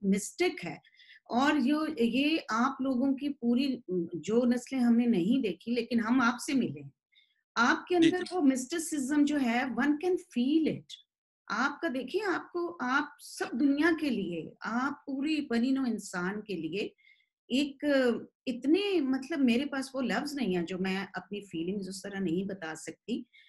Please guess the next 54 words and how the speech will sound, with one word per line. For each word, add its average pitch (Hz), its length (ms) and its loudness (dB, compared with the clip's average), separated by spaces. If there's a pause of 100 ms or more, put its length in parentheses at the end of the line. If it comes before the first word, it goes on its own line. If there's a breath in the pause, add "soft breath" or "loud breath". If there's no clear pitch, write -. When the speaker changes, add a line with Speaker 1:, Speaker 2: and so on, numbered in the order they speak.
(160 loud breath)
Speaker 1:
और 226 160 -2
जो 190 180 -2
नाम 202 440 0
और 196 100 -4
जो 190 120 -4
अल्लाह 190 200 -4
ताला 180 260 -4
ने 185 120 -2
आपको 180 680 -6 (120)
मकाम 208 360 -2
दिया 170 280 -4
है, 160 360 -8 (100)
उसमें 202 220 -12
कोई 254 200 -2
शक 226 300 -6
नहीं, 233 180 0 (440)
खुदा 190 220 0
को 208 160 -2
पता 190 280 -6
होता 180 360 -4
है 170 200 -8
कि 170 120 -14
कौन 165 300 -6
सा 190 160 -6
बंदा 160 300 -4
किस 165 260 -12
तरह 170 180 -6
से। 165 280 -10 (500 soft breath)
लेकिन, 311 460 6
अम, 269 520 4
चलें, 240 300 2
ये 262 200 4
तो 262 140 0
माशाल्लाह 240 440 2
बहुत, 226 460 0
क्योंकि 285 280 -2
बहुत 277 360 0
लोगों 277 240 0
ने 294 120 4
असल 277 320 -6
में 277 120 0
ना 359 100 2
मुझसे, 269 440 0
अ, 180 380 -6
जब 208 240 -6
मैं 214 240 -4
कर 220 220 -4
रही 269 140 -4
थी, 277 120 -6
तो 294 120 -6
मैं 262 180 -4
थोड़ा 277 220 -8
रिसर्च 226 400 -8
करते-करते, 233 680 -8